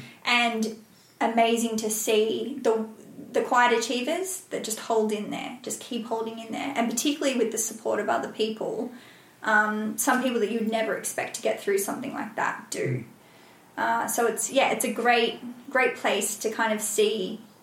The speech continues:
Speaker 1: people's characters.
Speaker 2: Don't go out too hard. I keep hearing this.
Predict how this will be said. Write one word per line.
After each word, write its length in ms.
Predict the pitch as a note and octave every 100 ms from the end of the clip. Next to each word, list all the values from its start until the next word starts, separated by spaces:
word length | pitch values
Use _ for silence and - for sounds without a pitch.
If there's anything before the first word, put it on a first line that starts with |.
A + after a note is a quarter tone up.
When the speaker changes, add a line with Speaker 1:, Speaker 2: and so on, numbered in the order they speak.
| - -
Speaker 1:
people's 320 | A#3 A3 -
characters. 840 | - - G#3+ - - - - - - - - -
Speaker 2:
Don't 260 | C3 B2+
go 180 | B2+ B2
out 180 | A#2+ A#2+
too 200 | B2+ A#2
hard. 380 | A2+ A2+ A2+ G2+
I 480 | - - - - -
keep 160 | B2+
hearing 280 | A2+ A#2+ B2+
this. 280 | A2 B2 -